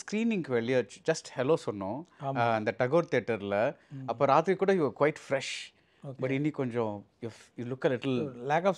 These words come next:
Speaker 2: sleep, like, continuously, you know, like, we are working day and night to finish the movie, post production works and all.
Speaker 1: படத்தோட ரிலீஸ்க்கு ஒரு நாள் முன்னாடி மட்டும் போயிட்டே இருக்குமா?
Speaker 2: இல்ல, இப்ப இது ப்ரமோஷனல் அந்த கட் பண்றது, அந்த மாதிரி குட்டி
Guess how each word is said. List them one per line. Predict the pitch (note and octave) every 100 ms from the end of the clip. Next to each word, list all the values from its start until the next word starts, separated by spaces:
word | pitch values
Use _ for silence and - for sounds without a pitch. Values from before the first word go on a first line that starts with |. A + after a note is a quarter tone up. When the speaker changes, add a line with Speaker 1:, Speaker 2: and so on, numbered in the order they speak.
| -
Speaker 2:
sleep, | E3+ F3 D3+ D3
like, | C3+ -
continuously, | C3+ C#3 C#3+ C3+ - C3+ B2
you | C3
know, | D#3+
like, | C3+ B2
we | C3
are | B2+
working | B2 C#3 C3 A#2+
day | B2+ B2+
and | B2 B2
night | A#2+ - - _ _ _ _ _ _ _ _
to | C3
finish | - C#3 -
the | B2+ B2+
movie, | B2+ B2 A#2 A2+ _ _
post | C3+ B2
production | C3 B2 - B2 B2+
works | A#2+ -
and | A#2+ A2
all. | A#2 _ -
Speaker 1:
படத்தோட | F#3+ A#3+ C#4 B3 F#3
ரிலீஸ்க்கு | G3 A3+ - G#3+ F3+
ஒரு | F#3+
நாள் | G#3 A3 G3+
முன்னாடி | G#3 G#3 G#3
மட்டும் | G3+ F#3+
போயிட்டே | F3+ E3+ C3
இருக்குமா? | - F#2+ - _ _ _ _
Speaker 2:
இல்ல, | A3+ A3
இப்ப | D#3+ D3+ C3 B2+ _ D3+
இது | D#3 C3+
ப்ரமோஷனல் | D3 E3 D#3+ E3+ D#3 C#3+ C3 B2+
அந்த | B2 A#2+ A#2 A#2+ - -
கட் | C#3 -
பண்றது, | C3+ B2+ A#2+ B2 A#2+ A#2+ - _ _ _ _ _ -
அந்த | C3+ C3+
மாதிரி | D3+ D3
குட்டி | D3 C3+